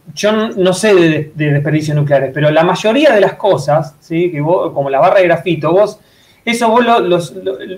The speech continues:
los empaquetás, ¿sí? Los enterrás y eso ya no, no molesta. O sea, el truco es ver dónde los ponés, pero no molesta, salvo que se rompa el contenedor, es seguro, no molesta,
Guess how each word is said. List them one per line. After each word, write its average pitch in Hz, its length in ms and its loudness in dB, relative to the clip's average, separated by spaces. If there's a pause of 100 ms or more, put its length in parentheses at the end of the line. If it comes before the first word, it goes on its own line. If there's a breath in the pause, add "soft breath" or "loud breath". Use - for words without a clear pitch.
los 160 320 -4
empaquetás, 180 920 0 (480)
¿sí? 233 360 -6 (180 loud breath)
Los 170 260 0
enterrás 208 500 2
y 233 60 -2
eso 196 120 -4
ya 208 180 0
no, 196 120 0
no 190 200 0
molesta. 196 640 -2
O - 40 -20
sea, 156 100 -8
el 156 80 -8
truco 262 260 0
es 185 100 2
ver 233 140 0
dónde 226 260 0
los 147 140 0
ponés, 180 320 0
pero 156 180 -4
no 196 140 2
molesta, 190 580 0
salvo 220 200 2
que 151 60 -6
se 165 120 -2
rompa 208 360 2
el 160 80 2
contenedor, 151 600 2 (260 loud breath)
es 185 160 0
seguro, 196 420 4
no 175 120 2
molesta, 175 420 2